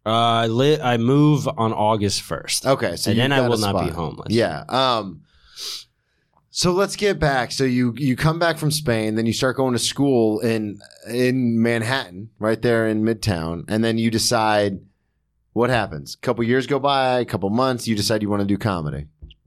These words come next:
Speaker 1: Um,
Speaker 2: How did, how did you get on stage for the first
Speaker 1: damn,
Speaker 2: time?
Speaker 1: dude. Here's, here's the, this is the truth. Uh, I did, I,
Speaker 2: What
Speaker 1: all right.
Speaker 2: year did you graduate college?
Speaker 1: I don't know. I'm a mess,
Speaker 2: Fourteen?
Speaker 1: dude.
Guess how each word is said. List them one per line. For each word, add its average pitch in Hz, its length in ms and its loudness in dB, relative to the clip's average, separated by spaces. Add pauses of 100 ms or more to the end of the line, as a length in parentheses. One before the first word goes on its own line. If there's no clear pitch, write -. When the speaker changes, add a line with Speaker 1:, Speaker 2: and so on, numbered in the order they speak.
(400)
Speaker 1:
Um, 98 1600 0 (160)
Speaker 2:
How 139 200 -2
did, 151 220 -2
how 131 220 0
did 151 180 -2
you 147 100 -4
get 131 200 2
on 113 220 -2
stage 110 300 0
for 101 80 -2
the 92 100 -2
first 113 120 0
Speaker 1:
damn, 117 200 0
Speaker 2:
time? 78 80 -8
Speaker 1:
dude. 82 280 -6
Here's, 165 300 2
here's 170 360 0
the, 151 140 2
this 147 100 0
is 127 240 0
the 98 80 0
truth. - 440 -4
Uh, 101 380 0 (500)
I 120 120 0
did, 156 380 2
I, 120 120 0
Speaker 2:
What 120 140 -6 (400)
Speaker 1:
all 156 140 2
right. - 120 -4
Speaker 2:
year 202 100 0
did 175 80 -6
you 170 80 -8
graduate 151 340 0
college? 135 560 -4 (1900)
Speaker 1:
I 90 160 -6
don't 73 100 -4
know. 69 60 -6
I'm 76 100 -4
a 73 40 -4
mess, - 80 -8
Speaker 2:
Fourteen? 95 400 -2
Speaker 1:
dude. - 180 -12